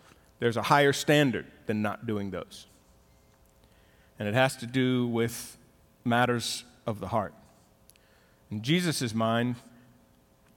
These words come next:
anger can do a lot of damage before it crosses the line of murder. The heart can do a lot of damage sexually before it crosses the line of adultery.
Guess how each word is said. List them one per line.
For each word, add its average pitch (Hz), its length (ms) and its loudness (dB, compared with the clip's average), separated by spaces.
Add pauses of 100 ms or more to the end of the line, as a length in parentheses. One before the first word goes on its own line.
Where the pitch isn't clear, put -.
(400)
anger 135 460 2 (480)
can 113 160 -6
do 127 160 2
a - 20 4
lot 147 240 6
of 175 60 0
damage 131 480 2
before 110 260 -2
it - 80 -10
crosses 110 440 -4
the 107 60 -4
line 107 300 0
of 98 100 -6
murder. 101 380 -4 (880)
The - 80 -6
heart 127 220 4
can 135 100 0
do 120 140 2
a - 20 4
lot 143 480 8
of 165 80 0
damage 147 460 2
sexually 120 440 0
before 113 360 -2
it - 80 -10
crosses 113 340 2
the 110 60 -4
line 113 180 2
of 104 60 -4
adultery. 110 500 -2